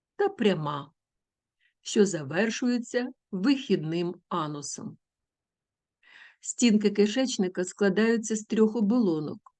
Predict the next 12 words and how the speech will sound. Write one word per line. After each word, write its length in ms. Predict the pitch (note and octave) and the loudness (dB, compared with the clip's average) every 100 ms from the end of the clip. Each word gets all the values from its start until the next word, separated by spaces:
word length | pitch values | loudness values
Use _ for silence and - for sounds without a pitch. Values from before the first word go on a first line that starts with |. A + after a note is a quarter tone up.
| - | -8
зовнішні – 960 | E3 E3 G3+ E3+ F3 G3 - A3+ B3 - | -4 6 6 6 4 2 0 0 -2 -2
м'язової, 800 | G3 F#3+ F3 E3 D#3 D3+ G#3 C#4+ | 2 4 4 0 -4 2 4 4
слизової. 800 | C#4 G#3+ G3+ F#3+ D#3 D#3 D3+ D3 - _ _ - - - | 2 2 2 0 -2 -6 -8 -10 -16 _ _ -20 -8 0
Основними 600 | G#3+ G#3 G3 F#3+ F#3 F#3 | 2 6 8 8 6 2
процесами 680 | F#3 F3+ - B3 - F3 | 0 -2 -2 -4 -2 -2
товстого 540 | F3 F#3+ F#3+ - F3+ F3+ | -2 -4 -4 -2 0 0
кишечника 880 | F#3 G3 A3+ A3+ - E3 - D3+ - _ _ - | -2 -2 0 -2 -2 -4 -4 -10 -10 _ _ -4
є 400 | F#3 G#3+ D4+ - | 0 2 2 0
ось 320 | C#4+ D#4 - | 0 0 -6
ці 440 | - A3+ G#3 A#3 - _ - | -2 4 4 4 -4 _ 0
п'ять 480 | G#3 F#3 F3+ F#3 | 4 4 2 0
процесів. 720 | - F#3 F#3 E3 D3+ - - | -2 -2 -2 -8 -10 -10 -14